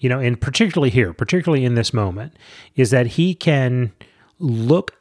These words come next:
outside of himself, see all the things that are wrong, and therefore not look at his own issues. But the kicker of it is, is he's right.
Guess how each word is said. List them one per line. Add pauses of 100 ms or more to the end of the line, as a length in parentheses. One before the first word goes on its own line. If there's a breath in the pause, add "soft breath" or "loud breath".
outside
of
himself,
see
all
the
things
that
are
wrong, (440 soft breath)
and
therefore
not
look
at
his
own
issues. (420 soft breath)
But
the
kicker
of
it
is, (140)
is
he's
right.